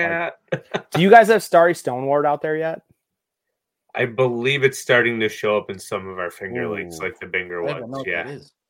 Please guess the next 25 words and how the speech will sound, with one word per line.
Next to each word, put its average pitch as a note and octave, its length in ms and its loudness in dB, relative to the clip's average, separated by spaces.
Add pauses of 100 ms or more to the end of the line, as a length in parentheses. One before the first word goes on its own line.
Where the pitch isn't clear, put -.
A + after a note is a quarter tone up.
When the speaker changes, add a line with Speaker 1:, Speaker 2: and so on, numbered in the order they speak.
(140)
Speaker 1:
That A#2+ 200 0
is G#2 160 -10
not G2 320 -12
good. F2+ 400 -10
Like, G2+ 260 -8
that C3+ 260 0
stuff - 580 0 (240)
where B2+ 180 -4
I'm C3 140 -4
from C3+ 220 -4
in A#2+ 100 -10
Southeast A2+ 440 -6
Michigan, G2 400 -12
like, F2 240 -12 (880)
spray, D#3+ 320 4
spray, D3+ 320 4
spray. C#3+ 400 6
That's, C#3+ 220 2
you C#3+ 60 -4
know, C3+ 300 -2 (100)
all D3 160 2
we're D3 180 4
ever C#3 180 0
gonna C3+ 160 -4
do. B2+ 380 -6